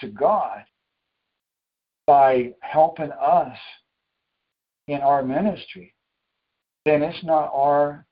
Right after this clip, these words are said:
responsibility to help you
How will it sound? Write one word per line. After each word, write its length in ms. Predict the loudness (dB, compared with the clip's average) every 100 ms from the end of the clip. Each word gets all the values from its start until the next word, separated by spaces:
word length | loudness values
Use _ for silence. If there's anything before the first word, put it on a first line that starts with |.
| -16
responsibility 880 | -8 -2 -2 -4 -10 -6 -6 -8 _ _ _ _ _ _ _ _ _ _
to 100 | -8
help 300 | 2 2 2 -2
you 140 | -20